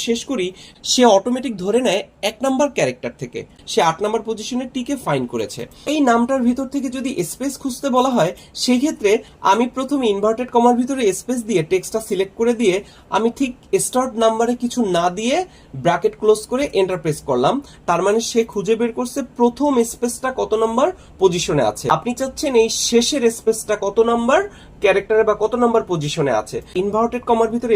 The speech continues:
স্পেস দিয়ে টেক্সটটা সিলেক্ট করে এগারো দিয়েছি, তার মানে হচ্ছে পরের ওয়ার্ডের ডাব্লিউ শুরু হয়েছে এগারো নাম্বার ক্যারেক্টার বা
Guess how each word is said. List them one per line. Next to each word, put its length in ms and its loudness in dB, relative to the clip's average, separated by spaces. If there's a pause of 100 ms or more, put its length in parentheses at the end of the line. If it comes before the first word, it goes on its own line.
(100)
স্পেস 280 0
দিয়ে 140 0 (100)
টেক্সটটা 360 -6
সিলেক্ট 300 -2
করে 140 2 (460)
এগারো 220 6 (100)
দিয়েছি, 320 0 (380)
তার 220 6
মানে 160 0 (100)
হচ্ছে 260 -2 (200)
পরের 220 2 (140)
ওয়ার্ডের 400 4 (120)
ডাব্লিউ 400 0
শুরু 220 -4
হয়েছে 240 -6 (320)
এগারো 320 4
নাম্বার 320 4 (380)
ক্যারেক্টার 420 2
বা 60 -4